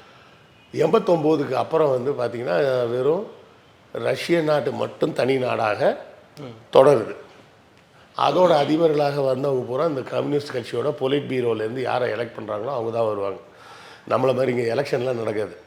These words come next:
Speaker 2: ம்.
Speaker 1: அங்க ஒரே கட்சி தான், வேற கட்சியே கிடையாது. வேற கட்சியே கிடையாதுன்றப்போ எலெக்ஷனே தேவையில்லை. புரியுதுங்களா? அது, அதை நோக்கி தான் மோடி ட்ரை பண்றாரு.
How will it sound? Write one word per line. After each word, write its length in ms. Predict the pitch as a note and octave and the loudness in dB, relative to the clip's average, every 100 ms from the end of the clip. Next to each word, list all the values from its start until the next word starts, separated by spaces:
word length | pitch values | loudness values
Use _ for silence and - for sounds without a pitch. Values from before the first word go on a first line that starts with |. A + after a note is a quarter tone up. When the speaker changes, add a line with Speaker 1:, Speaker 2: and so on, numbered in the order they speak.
| - - | -20 -14
Speaker 2:
ம். 300 | D3 C3 A#2+ A#2 - _ _ - - - - | -12 -12 -14 -20 -20 _ _ -20 -20 -20 -12
Speaker 1:
அங்க 180 | - A2 | -2 2
ஒரே 240 | A2 A#2+ - | 4 4 2
கட்சி 220 | A#2+ G#2+ | 0 0
தான், 140 | G#2+ | 0
வேற 140 | G#2 G#2 | 2 0
கட்சியே 320 | G#2 B2+ A#2+ | -2 -2 -2
கிடையாது. 380 | G#2+ G2 F2+ - - - - - | 0 -2 -4 -10 -20 -20 -8 2
வேற 180 | C3+ | 2
கட்சியே 340 | B2 C3+ F3+ F3 | 4 4 4 4
கிடையாதுன்றப்போ 920 | D#3+ D3+ C#3 B2+ C3+ C#3+ E3+ C#3+ C3+ | 4 4 0 0 0 4 6 6 4
எலெக்ஷனே 340 | D#3 D#3+ D#3 D3+ | 2 0 0 2
தேவையில்லை. 440 | C3+ D3 B2+ F#2+ F#2 - - _ _ _ - - - - - - _ _ - | 2 2 2 -4 -10 -16 -20 _ _ _ -20 -20 -20 -20 -20 -20 _ _ -4
புரியுதுங்களா? 500 | B2+ A#2+ G#2 A2 A#2 | 0 2 0 0 2
அது, 420 | G#2 B2 C3 B2 | 0 -2 -2 -2
அதை 200 | A2+ C#3 | 0 0
நோக்கி 320 | C3 D#3+ D3+ | 2 0 2
தான் 200 | E3 D#3 | 2 4
மோடி 160 | C#3+ D3+ | 4 4
ட்ரை 360 | C3+ A#2 B2 B2+ | 2 -2 -2 -2
பண்றாரு. 400 | A#2+ G#2+ F#2+ | -4 -2 -4